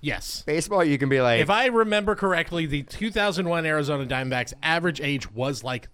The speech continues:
Speaker 1: thirty-four
Speaker 2: yeah, it's
Speaker 1: years
Speaker 2: like,
Speaker 1: old.
Speaker 2: yeah, it's like, yeah.
Speaker 1: Like, they had a f-, they, well, do you remember the year of, we'll get on to Guess That Price, that the Giants had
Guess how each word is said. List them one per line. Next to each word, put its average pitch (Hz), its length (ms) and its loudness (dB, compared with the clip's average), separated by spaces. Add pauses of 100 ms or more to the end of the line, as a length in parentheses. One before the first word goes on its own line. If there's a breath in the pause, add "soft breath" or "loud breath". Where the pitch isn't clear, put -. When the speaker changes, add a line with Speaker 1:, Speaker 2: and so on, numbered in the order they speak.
Speaker 1:
thirty-four 120 420 -6
Speaker 2:
yeah, 113 60 0
it's 120 80 0
Speaker 1:
years 113 220 -2
Speaker 2:
like, - 20 -16
Speaker 1:
old. 113 100 -14
Speaker 2:
yeah, 78 220 -8
it's 92 100 -12
like, 95 240 -6
yeah. 78 240 -10 (220)
Speaker 1:
Like, 113 160 -8
they 180 180 2
had 175 300 0
a 160 180 -4
f-, - 220 -10
they, 170 340 -2 (260 soft breath)
well, - 220 -4
do 180 240 -4
you 233 80 2
remember 302 220 2
the 269 120 -2
year 202 440 4
of, 160 140 -2
we'll 156 320 0
get 135 160 -2
on 120 140 -2
to 107 60 -6
Guess 113 160 -4
That 110 140 -6
Price, 104 200 -6 (300 soft breath)
that 131 140 -10
the 156 80 -4
Giants 160 540 -2
had 139 520 0